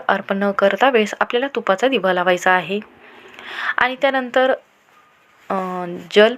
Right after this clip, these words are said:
पिंडीवर अर्पण करता वेळेस आपल्याला "श्री शिवाय नमस्तुभ्यम" हा मंत्र म्हणायचा आहे आणि हे जल अर्पण करायचं आहे. तर जेव्हा तुम्ही जल अर्पण करता, त्यावेळेस तुमचा चेहरा जो आहे,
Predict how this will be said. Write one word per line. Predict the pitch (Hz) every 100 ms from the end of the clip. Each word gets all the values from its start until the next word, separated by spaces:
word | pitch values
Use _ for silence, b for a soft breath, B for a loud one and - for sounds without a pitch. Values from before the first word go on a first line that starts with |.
| -
पिंडीवर | 214 214 214 214 240 -
अर्पण | 196 208 208
करता | 262 240 - 190
वेळेस | 185 180 -
आपल्याला | 214 240 240 285
"श्री | 220 220
शिवाय | 208 208 202 226
नमस्तुभ्यम" | 220 196 196 - 202 233 233
हा | - 220
मंत्र | 196 185 214
म्हणायचा | 220 214 208 208
आहे | 202 196 208 - B B B B
आणि | - 277
हे | 262 277
जल | 220 220 262
अर्पण | 202 190 185 185
करायचं | 196 185 190
आहे. | 185 180 190 220 B B B _ -
तर | 262 285 240
जेव्हा | 233 220 247 - -
तुम्ही | 233 262
जल | 220 226
अर्पण | - 208 196 185
करता, | 180 190 190 185 196 - -
त्यावेळेस | 233 233 247 - _ _
तुमचा | 226 226 254
चेहरा | 254 196 196 233
जो | 254
आहे, | 196 165